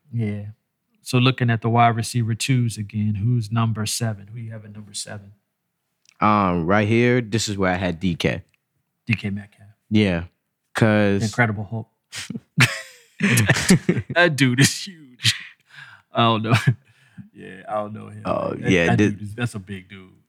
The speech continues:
Speaker 2: Yeah,
Speaker 1: That is a big
Speaker 2: despite,
Speaker 1: dude.
Speaker 2: despite how, um,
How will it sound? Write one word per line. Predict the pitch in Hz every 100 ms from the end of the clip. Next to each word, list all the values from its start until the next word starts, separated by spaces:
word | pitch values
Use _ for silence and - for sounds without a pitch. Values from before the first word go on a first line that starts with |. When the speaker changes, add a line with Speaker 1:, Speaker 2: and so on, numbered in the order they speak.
| _ _ -
Speaker 2:
Yeah, | 95
Speaker 1:
That | 107
is |
a | 107
big |
Speaker 2:
despite, | 104 104 120 123 104
Speaker 1:
dude. | 101 _ _ _ -
Speaker 2:
despite | 107 - 110 110
how, | 104 101 98 92
um, | 95 95 90 87 85 82 73